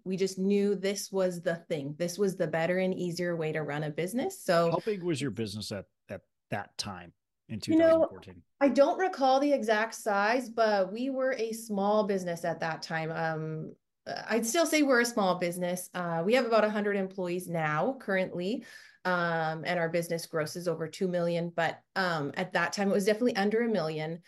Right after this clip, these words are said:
Speaker 1: uh, probably under half a million. Uh, and we had a handful of employees.
Speaker 2: Hmm.
Speaker 1: Um, so very small business, still in the startup stage. Uh, we were wearing all the hats, doing all the things. Um, so,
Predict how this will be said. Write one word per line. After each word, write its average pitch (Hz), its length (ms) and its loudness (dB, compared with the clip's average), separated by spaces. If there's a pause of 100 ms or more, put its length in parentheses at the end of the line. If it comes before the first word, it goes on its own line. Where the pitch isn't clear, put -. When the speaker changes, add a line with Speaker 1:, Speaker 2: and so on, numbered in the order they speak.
(220)
Speaker 1:
uh, 170 140 0
probably 196 460 2
under 170 440 0
half - 320 -12
a - 80 -8
million. - 400 -8 (160)
Uh, 160 360 2
and 175 160 -4
we 170 100 -4
had 160 220 -2
a 165 40 -2
handful 151 440 -4
of 151 100 -8
employees. - 560 -10 (420)
Speaker 2:
Hmm. 185 60 2
Speaker 1:
Um, 170 360 2
so 160 500 -2
very 302 180 4
small 254 300 4
business, 208 480 4
still 226 200 0
in 233 80 4
the 220 80 2
startup 190 460 0
stage. 165 640 -6 (320)
Uh, 160 320 0
we 202 140 4
were 202 120 6
wearing 190 280 2
all 180 160 -2
the 185 80 -2
hats, 151 500 -6
doing 180 320 2
all 165 160 2
the 175 100 0
things. 156 520 -4 (100)
Um, 165 400 -4 (320)
so, 196 760 6